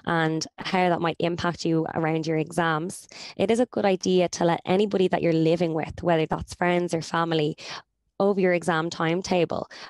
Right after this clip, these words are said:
and make them aware. So agree on quiet times with your housemates of when you're going to be doing the exam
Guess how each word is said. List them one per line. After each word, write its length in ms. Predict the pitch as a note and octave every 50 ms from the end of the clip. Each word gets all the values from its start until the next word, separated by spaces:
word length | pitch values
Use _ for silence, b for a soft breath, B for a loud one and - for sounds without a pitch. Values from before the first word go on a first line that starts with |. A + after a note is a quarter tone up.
| B
and 380 | - E3+ D#3+ D#3 D#3 D#3 D#3 - -
make 240 | F#3 F#3 G3 - -
them 140 | G3+ G3
aware. 560 | F3 D#3+ D#3 D#3+ E3 E3+ E3 D#3+ D3+ D3 E3+ F#3
So 340 | - - - F3+ E3+ D#3+ D#3+ - -
agree 320 | F#3+ F#3 - - G3+ G#3 A3
on 160 | G3 F#3 F3+
quiet 400 | - - F3+ F3 F3 F3+ F3+ -
times 320 | - F3 E3 D#3+ D#3+ -
with 160 | E3 D#3 -
your 80 | - D#3+
housemates 640 | D3 D#3 D#3 D#3 - - E3 C#3+ C3+ C3 - - -
of 180 | - F3 D3+
when 140 | D3+ E3 D#3+
you're 120 | D#3 D#3 -
going 200 | - E3 D#3 D#3
to 80 | -
be 140 | - F#3+ D#3+
doing 300 | - - E3+ F3 F#3 F#3
the 100 | F3+ F#3
exam 460 | F#3+ F#3 F3+ F#3 G3 F#3+ F#3 G3 A3+